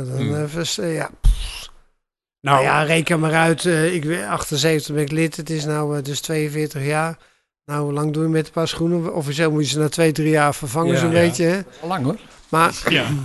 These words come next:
Speaker 3: Ja, ik
Speaker 1: ja, maar ik was nog zo snel, wat, wat ik, ik had gelukkig een vrij makkelijke voet, dus dat ging altijd wel goed.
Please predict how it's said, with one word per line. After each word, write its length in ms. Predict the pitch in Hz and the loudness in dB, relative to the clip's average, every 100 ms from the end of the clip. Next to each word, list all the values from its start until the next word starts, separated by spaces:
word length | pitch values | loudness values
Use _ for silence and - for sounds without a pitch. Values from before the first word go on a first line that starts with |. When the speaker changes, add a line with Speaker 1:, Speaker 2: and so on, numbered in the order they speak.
| 165 - - - - _ _ - | -6 -8 -10 -12 -16 _ _ -4
Speaker 3:
Ja, 160 | 151 170 | 2 4
ik 80 | 180 | 6
Speaker 1:
ja, 400 | 160 175 185 185 | 6 8 8 8
maar 120 | 185 | 6
ik 80 | 180 | 6
was 180 | 180 | 4
nog 160 | 185 165 | 4 2
zo 120 | - | 2
snel, 220 | 147 165 | 2 2
wat, 180 | 156 151 | 2 0
wat 360 | 170 160 156 156 | 0 0 0 -2
ik, 180 | 190 - | -2 -2
ik 160 | 190 | -2
had 180 | 160 160 | 0 0
gelukkig 420 | - 151 147 143 | -2 -2 -2 -6
een 60 | 127 | -6
vrij 240 | 131 143 | -4 -4
makkelijke 440 | 143 151 - 143 135 | -2 -4 -4 -4 -6
voet, 240 | - 156 | -6 -8
dus 180 | 151 135 | -6 -8
dat 120 | 151 | -10
ging 200 | - 143 | -8 -6
altijd 220 | 139 135 | -6 -6
wel 100 | 139 | -8
goed. 260 | - 143 | -8 -10